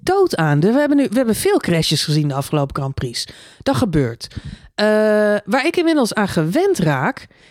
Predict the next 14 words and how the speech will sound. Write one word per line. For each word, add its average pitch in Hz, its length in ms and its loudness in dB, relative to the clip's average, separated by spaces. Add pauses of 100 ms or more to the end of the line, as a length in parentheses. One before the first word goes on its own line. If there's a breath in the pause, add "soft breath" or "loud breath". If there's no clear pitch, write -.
(160 soft breath)
is 254 240 0
dat 247 260 -2
je 180 280 4
links 311 340 4
in 190 120 2
beeld 170 260 2
heel 262 180 2
groot 147 480 0
gele 233 340 0
vlag 165 300 -2
ziet - 180 0
staan 294 320 0 (500 soft breath)
en 226 100 -2
denkt, 240 280 -2